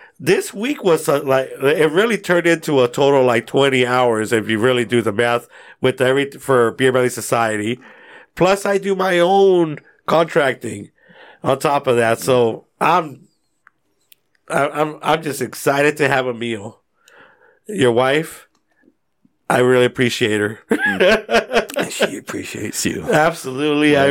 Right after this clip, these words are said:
Speaker 1: I, I, I definitely love, and she, like, tried making, well, not tried, she made, she tried a new recipe today?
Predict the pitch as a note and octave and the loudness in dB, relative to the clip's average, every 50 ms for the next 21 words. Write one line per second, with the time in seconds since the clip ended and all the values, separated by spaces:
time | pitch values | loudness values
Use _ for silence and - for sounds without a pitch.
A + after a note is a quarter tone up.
0 | C#3 D3+ D#3+ D3 C#3 C#3 C#3 C#3 - - - - - - - C#3+ C#3+ C#3 D3+ D3+ | 2 0 0 0 0 0 -2 -4 -10 -18 -20 -20 -8 -2 -2 0 0 0 0 -2
1 | D3+ - D3+ D3 D3 C#3+ C#3 C#3 C3+ B2+ C3 C3+ C3+ C#3 C#3+ C#3 C3+ - - - | -2 -2 0 0 2 2 2 2 2 2 2 4 4 4 2 0 -2 -6 -14 -20
2 | _ _ _ - D#3+ D#3+ D#3+ G3+ G#3 G3+ A3 A3+ G3 F3+ - - - - _ _ | _ _ _ -2 -2 -2 -2 -4 -4 -2 -2 -2 -2 -4 -8 -14 -20 -20 _ _
3 | - - - F#3 F#3 F#3 F3+ F#3 F#3+ F#3+ F#3+ G#3 G#3 - - F3 D#3 E3 D#3+ D#3 | -14 -6 -4 -2 -2 -2 0 0 0 0 -2 -4 -10 -6 -2 0 2 2 2 0
4 | D#3 D3 - B2+ C3 C3 C3 - - - B2 A#2+ A2 G#2 - - - _ - - | -4 -6 -4 -2 -2 -2 -4 -4 -2 -2 -2 -2 -4 -6 -12 -20 -20 _ -8 -6
5 | - D#3 - - C3+ B2+ A#2+ A#2 G#2+ G2+ - - - - - - - - - - | -6 -6 -4 0 0 2 2 0 -2 -6 -12 -18 -20 -20 -20 -20 -14 -4 -4 -4
6 | B2+ - D#3 C3+ B2+ A#2+ A#2+ B2+ A2+ B2+ C3+ C3 - E3 F3 E3+ - G3+ G#3 A#3+ | -2 0 0 0 0 -2 -4 -2 -2 -2 -2 -2 -4 -10 -12 -8 -4 -2 -2 -2
7 | C#4+ D#4 | -2 -4